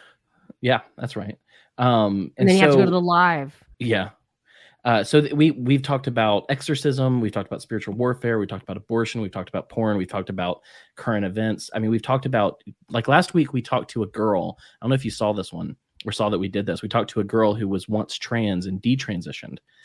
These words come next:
Speaker 2: I, I
Speaker 1: And
Speaker 2: know about that. Yeah.
Speaker 1: And so, like, there are a lot of episodes that could very much touch or help or whatever something, someone you know.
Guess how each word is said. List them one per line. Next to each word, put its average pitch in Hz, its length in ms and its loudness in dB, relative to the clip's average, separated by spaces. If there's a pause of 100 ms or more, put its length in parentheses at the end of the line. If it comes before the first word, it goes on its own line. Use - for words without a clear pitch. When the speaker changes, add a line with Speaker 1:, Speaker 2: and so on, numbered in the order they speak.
(720)
Speaker 2:
I, 240 300 8
I 240 100 8
Speaker 1:
And 220 100 10
Speaker 2:
know 247 140 10
about 196 320 6
that. 165 220 0
Yeah. 160 200 2 (580)
Speaker 1:
And 113 200 0
so, 110 260 4
like, 117 300 0 (180)
there 135 220 4
are 180 40 6
a 175 60 6
lot 170 160 4
of 151 80 2
episodes 143 560 -2
that 101 220 -4
could 101 340 -2
very 110 380 0
much 110 420 -2 (160)
touch 143 360 -2
or 104 140 -4
help 117 360 0
or 92 260 -2
whatever 117 480 0
something, 107 560 -4
someone 107 320 -2
you 107 100 0
know. 127 280 -2